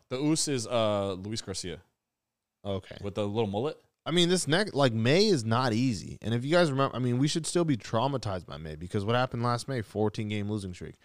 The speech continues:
Speaker 1: We were twenty-seven and seventeen or something.
Speaker 2: May is insane. So
Speaker 1: Yeah.
Speaker 2: Saint Louis to start, Texas follows, Houston follows, at Cleveland, at Baltimore, not easy, at Minnesota, versus Boston, versus Miami,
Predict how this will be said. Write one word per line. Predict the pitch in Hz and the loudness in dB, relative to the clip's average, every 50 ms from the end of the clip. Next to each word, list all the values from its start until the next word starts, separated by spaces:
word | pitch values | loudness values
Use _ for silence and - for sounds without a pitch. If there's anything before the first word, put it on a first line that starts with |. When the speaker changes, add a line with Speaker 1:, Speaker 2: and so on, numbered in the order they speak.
| _ _ _ _ _ | _ _ _ _ _
Speaker 1:
We | 135 131 | -6 -6
were | 123 113 | -6 -4
twenty-seven | - - 123 120 117 107 113 107 113 120 | -4 -4 -4 -4 -2 -2 -2 -2 -2 -4
and | 110 - | -6 -4
seventeen | 110 104 107 101 101 101 104 | -4 -4 -4 -4 -6 -6 -8
or | 110 | -6
something. | 110 123 117 | -6 -2 0
Speaker 2:
May | 123 131 143 160 175 175 151 | 2 4 4 6 6 6 4
is | 127 104 95 - _ _ | 4 2 0 -6 _ _
insane. | - 127 139 147 143 139 127 - - - - 135 135 143 139 113 98 - | -4 0 0 2 2 2 0 0 0 0 0 0 0 0 0 -2 -4 -2
So | - 120 107 | -2 -2 -2
Speaker 1:
Yeah. | 80 | -2
Speaker 2:
Saint | 82 90 104 151 160 156 151 | -2 0 0 0 0 2 4
Louis | 151 151 156 156 147 - | 6 6 6 6 4 0
to | 143 | -4
start, | - - - - 113 107 104 104 - _ - | -4 -4 0 2 4 4 4 2 0 _ -4
Texas | - 131 123 127 - - - 135 - | -2 0 0 0 -2 -6 -8 -8 -8
follows, | - - 123 110 101 98 98 95 92 95 95 - | -4 0 2 2 4 4 2 2 0 -2 -4 -4
Houston | - 131 139 151 - - 143 123 | -4 -2 -2 -2 -2 -2 -4 -2
follows, | - - 98 92 87 87 87 90 92 - - | 2 2 4 4 4 4 2 0 -2 -2 -2
at | - 127 135 - - | -2 -2 -2 -4 -6
Cleveland, | - - 147 131 123 117 117 113 101 | -2 2 2 2 2 2 -2 -2 -2
at | 107 127 - 117 110 | -2 -4 -4 -2 0
Baltimore, | 113 107 110 - - 101 95 92 | 2 2 2 0 -2 -4 -4 -4
not | 92 92 92 101 120 147 151 151 | -4 -2 -2 0 0 2 2 2
easy, | 165 180 175 151 127 110 104 104 104 _ _ _ _ _ _ _ _ _ _ _ _ _ _ _ _ _ _ _ - | 0 0 0 0 0 0 -2 -2 -4 _ _ _ _ _ _ _ _ _ _ _ _ _ _ _ _ _ _ _ -2
at | - 131 143 - | 0 2 2 2
Minnesota, | 151 160 156 151 139 - - 123 113 113 113 110 107 107 101 | 2 2 2 2 0 2 4 6 6 6 6 6 4 2 2
versus | 95 107 113 123 131 131 117 | 0 0 -2 -2 -2 -6 -6
Boston, | 110 113 107 107 104 104 - - 107 101 92 | 0 2 4 4 4 2 0 -4 -8 -6 -2
versus | 101 107 113 113 | -2 -2 -2 0
Miami, | 117 107 104 98 98 98 95 95 95 92 87 | -2 -2 0 0 0 -2 -2 -2 -4 -4 -6